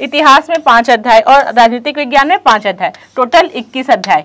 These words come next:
कितने मार्क्स? पचहत्तर मार्क्स, है ना? तो पचहत्तर मार्क्स की तैयारी करनी है, है ना? और ये इक्कीस अध्याय हैं जिसको हमें लड़ना है, है ना? तो हमारे विद्रोही सेना कौन सी है? ये इक्कीस अध्यायों की,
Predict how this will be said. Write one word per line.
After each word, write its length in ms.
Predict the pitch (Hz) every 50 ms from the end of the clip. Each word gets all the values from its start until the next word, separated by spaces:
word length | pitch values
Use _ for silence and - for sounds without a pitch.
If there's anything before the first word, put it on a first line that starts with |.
| - -
कितने 300 | 262 262 269 269 294 302
मार्क्स? 300 | 302 294 320 - - -
पचहत्तर 580 | - - 262 269 - 240 - - - 226 214 202
मार्क्स, 240 | 180 160 165 _ _ -
है 60 | 277 370
ना? 140 | 466 453 - - _ _ _ _ _
तो 60 | 285
पचहत्तर 460 | 277 277 277 285 311 277 285 311 302 330
मार्क्स 220 | 302 302 311 -
की 100 | - 370
तैयारी 360 | - 339 330 330 285 277 349 339
करनी 340 | - 262 247 262 262 269
है, 160 | 254 185 151 - _ - _ _ -
है 80 | 302
ना? 80 | 349 392
और 140 | - 285 294
ये 240 | 269 302 320 320 302
इक्कीस 300 | 269 - - 349 - 359
अध्याय 320 | 277 254 302 277 254 277
हैं 100 | 359 330
जिसको 340 | 269 294 - - _ - 311
हमें 260 | 294 294 254 262 285 320
लड़ना 320 | 311 247 202 190 196 180
है, 180 | 160 160 139 - -
है 80 | 262 294
ना? 80 | 339 320 320 - _ _
तो 80 | 302 311
हमारे 360 | 285 277 277 277 277 311 320 - - _ _ 247
विद्रोही 380 | 277 233 240 277 277 320 359
सेना 280 | 339 370 311 311 311 320
कौन 260 | 320 330 311 311 330
सी 160 | 330 339 339
है? 240 | 359 330 330 359 - _ _ _ _ _ _ _ _
ये 200 | 254 285 311 294
इक्कीस 280 | 294 285 - 302 302 311
अध्यायों 440 | 247 214 247 240 202 190 196 196
की, 200 | 190 - 190 185